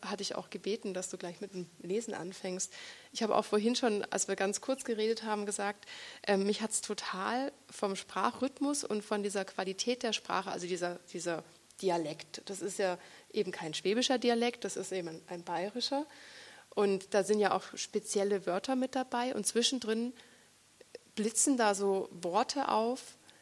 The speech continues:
ähm, die sind so unglaublich poetisch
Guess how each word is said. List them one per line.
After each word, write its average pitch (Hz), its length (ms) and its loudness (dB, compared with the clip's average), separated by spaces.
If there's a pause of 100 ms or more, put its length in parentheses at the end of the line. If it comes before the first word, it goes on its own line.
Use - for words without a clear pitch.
(200)
ähm, 190 240 4
die 190 120 -2
sind 196 180 2
so 202 120 0
unglaublich 214 580 -2
poetisch 180 920 -4